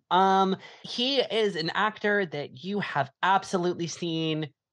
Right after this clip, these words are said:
in things who, uh, some of the things are not bad, um,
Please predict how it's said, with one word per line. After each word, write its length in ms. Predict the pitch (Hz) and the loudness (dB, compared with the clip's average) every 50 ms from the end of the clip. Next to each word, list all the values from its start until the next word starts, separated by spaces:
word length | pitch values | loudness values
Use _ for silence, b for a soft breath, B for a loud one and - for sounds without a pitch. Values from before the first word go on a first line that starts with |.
| _ _ _ - | _ _ _ -2
in 200 | 175 170 165 160 | 0 0 0 0
things 680 | 147 - - 160 151 147 143 143 143 143 147 135 - b b b b b _ - - | -2 -2 -2 0 0 0 -2 -2 -4 -4 -6 -6 -8 b b b b b _ -12 -6
who, 420 | - 165 160 151 151 147 143 139 - - _ - | -4 -4 -2 -2 -2 0 0 -2 -2 -4 _ 0
uh, 420 | 135 139 139 127 127 123 110 107 - - - - _ _ _ _ _ _ _ _ _ _ _ _ _ _ _ 175 | 2 4 4 4 4 4 2 0 -2 -4 -6 -8 _ _ _ _ _ _ _ _ _ _ _ _ _ _ _ -10
some 200 | 180 - 302 359 | -6 -4 -2 0
of 80 | 381 | 0
the 100 | 349 370 | 0 -2
things 300 | 330 339 339 294 277 233 | -2 -2 -4 -4 -2 0
are 100 | 247 233 | 0 0
not 380 | 226 220 208 208 208 202 196 - - _ _ _ _ _ _ _ _ _ _ - 131 - - | 2 2 0 0 0 -2 -2 -4 -8 _ _ _ _ _ _ _ _ _ _ -20 -12 -2 0
bad, 600 | 202 175 165 165 160 160 160 165 180 208 220 208 _ _ _ _ _ _ _ _ _ _ _ _ _ _ - | 2 2 4 4 4 2 2 0 -2 -4 -6 -10 _ _ _ _ _ _ _ _ _ _ _ _ _ _ -2
um, 580 | 160 165 165 165 165 165 160 160 160 160 160 | 0 2 2 4 2 2 2 0 -2 -2 -6